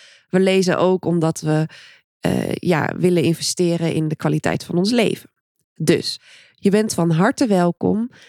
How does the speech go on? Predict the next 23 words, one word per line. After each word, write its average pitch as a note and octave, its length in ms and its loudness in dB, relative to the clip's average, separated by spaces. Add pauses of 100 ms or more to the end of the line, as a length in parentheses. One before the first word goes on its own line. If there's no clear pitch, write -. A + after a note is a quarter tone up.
(180)
Ga B3 340 0
naar F3 540 2
w F3+ 120 2
w A3+ 300 4
w F3 260 2
punt D3+ 300 -2
school C4+ 400 0
of G3+ 180 -2
books G3 420 -2
punt A3+ 260 2
n E3 320 0
l C#3+ 220 -4 (220)
slash - 760 -2
de E3 340 0
streepje F3 640 -2
online E3+ 460 -2
streepje - 580 -4 (120)
leesclub G#3 680 0 (460)
en G2+ 300 0
koop - 260 0
je - 100 -8
kaartje. B3 540 0 (480)
En A#3+ 300 -4